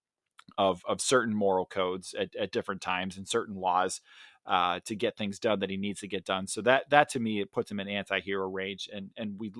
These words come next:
we love Din Djarin here at M G T T M. Uh,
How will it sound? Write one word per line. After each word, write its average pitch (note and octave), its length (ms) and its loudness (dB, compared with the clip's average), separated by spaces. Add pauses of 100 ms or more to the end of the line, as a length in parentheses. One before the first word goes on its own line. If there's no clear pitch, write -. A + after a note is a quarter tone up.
(120)
we C3+ 100 2
love D3 240 10
Din A2 200 6
Djarin G2 440 2
here G#2+ 240 0
at G2 120 -2
M G#2+ 140 0
G G2 180 -4
T G#2 180 -8
T F#2+ 220 -8
M. F#2+ 200 -4 (520)
Uh, G#2+ 320 8